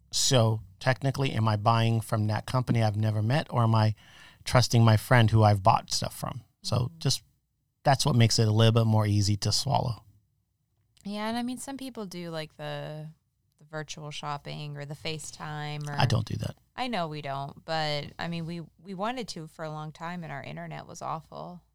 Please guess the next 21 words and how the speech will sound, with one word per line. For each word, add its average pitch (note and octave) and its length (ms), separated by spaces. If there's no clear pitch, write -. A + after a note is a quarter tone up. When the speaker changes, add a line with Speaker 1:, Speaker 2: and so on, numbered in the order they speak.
Speaker 2:
and D#3 100
we D3 80
couldn't. D3 360
Speaker 1:
Well, C#3+ 100
now D3+ 140
we C#3 100
can. B2 400
Speaker 2:
I D#4 100
know, C#4+ 360
I - 80
Speaker 1:
But - 60
Speaker 2:
know. B2 80
Speaker 1:
I'm B2 40
Speaker 2:
I A#2+ 40
just, - 80
Speaker 1:
saying, A#2 240
Speaker 2:
I F#3+ 100
Speaker 1:
you're B2+ 80
talking - 60
Speaker 2:
kind C#3+ 180
Speaker 1:
about C3 60